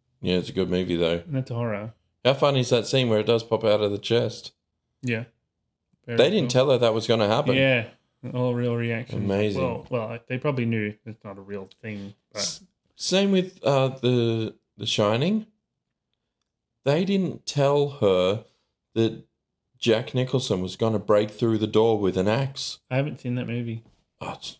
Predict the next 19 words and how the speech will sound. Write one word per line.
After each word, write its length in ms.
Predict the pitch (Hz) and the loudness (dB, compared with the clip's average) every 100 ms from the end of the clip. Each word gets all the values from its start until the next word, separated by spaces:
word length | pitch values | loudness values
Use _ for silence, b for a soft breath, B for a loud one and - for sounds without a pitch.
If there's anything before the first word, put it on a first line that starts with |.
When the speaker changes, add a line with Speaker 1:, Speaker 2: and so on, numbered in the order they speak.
| _ | _
Speaker 1:
really 320 | 107 127 120 | 0 2 2
good. 380 | 95 143 110 - - _ _ _ _ | 2 2 2 0 -10 _ _ _ _
Speaker 2:
Yeah. 340 | 131 131 120 107 _ _ _ | -6 -4 -4 -6 _ _ _
That's 240 | 135 135 - | 0 0 -2
the 400 | 127 113 104 - _ _ _ _ _ _ _ _ _ _ _ _ | 0 0 0 -6 _ _ _ _ _ _ _ _ _ _ _ _
no 460 | 131 113 107 104 104 - _ _ _ _ | -6 -2 0 -2 -4 -14 _ _ _ _
beer 320 | 117 110 104 | -10 -8 -6
and 120 | 104 104 | -6 -6
no 160 | 104 | -8
T 260 | 104 - 107 | -8 -10 -10
V 220 | 104 107 | -8 -10
make 320 | 104 104 101 - | -8 -10 -12 -12
Homer 280 | 104 104 104 | -10 -10 -12
something 400 | - 107 - - | -14 -16 -14 -16
something 560 | 117 107 - 107 80 - - | -14 -16 -14 -14 -14 -16 -12
movie, 320 | 120 107 110 | -10 -10 -10
isn't 240 | 110 110 107 | -12 -12 -16
it? 80 | - - | -18 -14
Speaker 1:
Yeah. 380 | - 95 90 90 | -4 0 0 -2